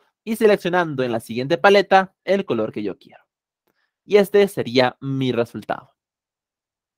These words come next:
Así que adelante, por favor, les pido que pongan los colores que ustedes desean, que ustedes quieren, en su, en su degradado, ¿no? En su degradado.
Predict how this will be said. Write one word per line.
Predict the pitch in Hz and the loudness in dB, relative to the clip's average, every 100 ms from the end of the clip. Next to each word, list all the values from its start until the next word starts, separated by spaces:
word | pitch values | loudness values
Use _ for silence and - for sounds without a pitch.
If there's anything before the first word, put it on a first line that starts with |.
| _ _ | _ _
Así | - 143 175 | -2 2 2
que | 170 | 6
adelante, | 185 214 247 262 | 6 6 4 2
por | 202 | 0
favor, | 202 226 208 | 2 2 2
les | 147 143 | 0 0
pido | 202 | 0
que | 190 | 0
pongan | 147 185 185 175 165 180 | -4 -4 -2 -4 -4 0
los | 240 - | 0 0
colores | 190 180 185 185 | 0 0 0 -2
que | 139 | -6
ustedes | 123 _ 156 151 131 113 | -8 _ 4 6 4 -2
desean, | 113 - 180 170 196 143 | -8 -2 0 0 -2 -14
que | |
ustedes | 127 120 131 | -8 -6 -6
quieren, | - 196 202 240 - _ _ _ _ | 2 2 2 -2 -14 _ _ _ _
en | 202 240 233 233 _ _ | 2 2 0 -14 _ _
su, | _ 220 226 _ _ _ _ _ _ _ _ _ _ _ _ _ _ _ _ _ - | _ -8 -8 _ _ _ _ _ _ _ _ _ _ _ _ _ _ _ _ _ -6
en | 185 | -4
su | 208 | 0
degradado, | 202 180 143 120 92 | 2 4 4 2 -2
¿no? | 135 190 | -6 -8
En | |
su | 160 | -4
degradado. | 139 120 101 67 - | -2 0 -2 -4 -14